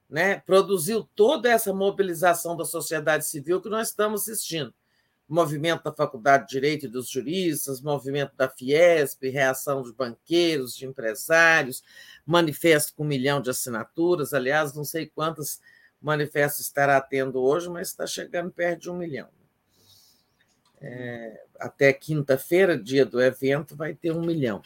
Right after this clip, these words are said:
Então, assim, as coisas não são, não tão bem pro Bolsonaro, mas tem aí, é, essas, é, essas políticas sociais eleitoreiras, né?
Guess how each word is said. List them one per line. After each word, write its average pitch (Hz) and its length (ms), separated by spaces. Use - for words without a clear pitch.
Então, 220 360
assim, 165 200
as 123 200
coisas 175 280
não 220 120
são, - 400
não 175 180
tão 214 220
bem 180 240
pro 180 160
Bolsonaro, 185 720
mas 180 680
tem 156 360
aí, 165 600
é, 151 560
essas, 143 800
é, 117 1120
essas - 800
políticas 202 460
sociais 165 560
eleitoreiras, 147 840
né? 151 220